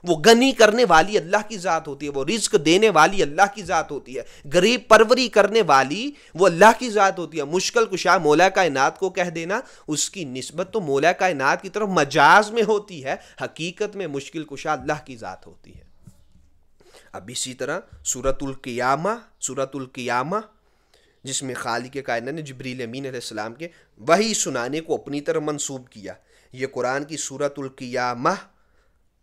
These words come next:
सूरा नंबर पचहत्तर, आयत नंबर अठारह, खालिक कायनात ने फरमाया, "फ़ाइज़ा क़रअनाहु फ़त्तबि क़ुरआनह।" और फिर जब हम उसे जिब्रील से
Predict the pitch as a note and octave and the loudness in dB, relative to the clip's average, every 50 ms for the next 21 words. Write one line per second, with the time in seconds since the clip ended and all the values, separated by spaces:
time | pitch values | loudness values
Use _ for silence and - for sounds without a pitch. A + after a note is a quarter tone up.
0 | _ _ _ _ - - - - - E3 E3 E3+ D#3+ C#3+ C3+ B2+ C3 B2 - - | _ _ _ _ -4 -2 0 2 4 4 4 2 0 -4 -6 -8 -8 -10 -8 -8
1 | A#2+ A2+ - C3+ C3 - - - G3 G#3 G#3+ - - A#2+ B2+ C3+ C3+ D#3 D3 - | -10 -6 -4 -4 -4 -4 -4 -6 -6 -6 -6 -6 -6 -6 -4 -4 -6 -8 -10 -10
2 | C#3 B2 B2 A#2+ A#2 A#2+ C3+ B2+ B2 - - A2 F#2 F2 E2+ F2 _ _ _ - | -10 -10 -10 -10 -8 -8 -8 -8 -8 -10 -12 -12 -12 -12 -14 -20 _ _ _ -12
3 | - A#2 A#2 A2+ A2+ A2+ A#2 A#2+ A2 - A#2 A2+ A2 A2+ A#2 A#2+ B2 C3 B2 C3+ | -8 -6 -6 -6 -6 -8 -12 -12 -8 -8 -8 -8 -6 -8 -8 -8 -8 -10 -10 -8
4 | D#3+ F#3+ G3+ - _ _ _ - - - C3+ C#3 - - F3+ D#3 C#3+ B2 C#3+ C#3+ | -8 -8 -10 -12 _ _ _ -20 -6 -2 -2 -2 -2 -4 -8 -10 -8 -2 0 0
5 | C#3+ B2+ - - _ _ _ _ _ _ _ _ _ _ _ D3 C#3+ D3+ E3+ F#3 | 0 0 -2 -8 _ _ _ _ _ _ _ _ _ _ _ 2 6 6 6 6
6 | - - D#3 C3+ C3 C3+ D#3 F3+ G#3 A3 A3+ A3+ A#3 B3 C4 C#4 D4 - - _ | 6 4 -4 -8 0 4 6 6 8 6 6 4 2 -2 -4 -4 -8 -10 -14 _
7 | - - - - - - _ _ _ _ _ _ - G3+ G3 G3+ - - - - | -16 -16 -16 -16 -16 -20 _ _ _ _ _ _ 0 2 2 2 0 -8 -6 0
8 | F3+ D3+ C#3 C#3+ F3+ G#3+ A3+ A3 - _ - G3 F#3 E3 - - D3 C#3+ C#3 C3+ | 0 0 0 2 2 2 2 2 -2 _ -2 0 0 0 0 2 4 6 6 6
9 | B2+ B2+ C3+ D#3 D#3+ C3+ - - - - - - - - - _ _ _ _ _ | 4 4 4 4 4 4 4 -2 -10 -12 -12 -12 -16 -20 -20 _ _ _ _ _
10 | _ _ - - - _ _ _ _ _ _ _ _ _ _ _ _ _ _ _ | _ _ -20 -20 -20 _ _ _ _ _ _ _ _ _ _ _ _ _ _ _
11 | _ - A#2 - - C#3 B2 - D3 D#3 D#3 D3+ C3+ D#3+ F#3 A3 A#3+ C4 C#4 - | _ -18 -12 -6 -4 -2 0 4 4 4 2 2 0 -2 -2 -2 -2 -8 -12 -10
12 | - D3 - - D3 C#3 B2+ C3+ A#2+ B2 C3+ D3+ F3+ F#3+ G3+ G#3 F#3+ - - - | -10 -8 -4 -4 -6 -6 -6 -10 -10 -8 -8 -8 -8 -8 -10 -10 -10 -10 -8 -8
13 | G#2 E2+ | -10 -12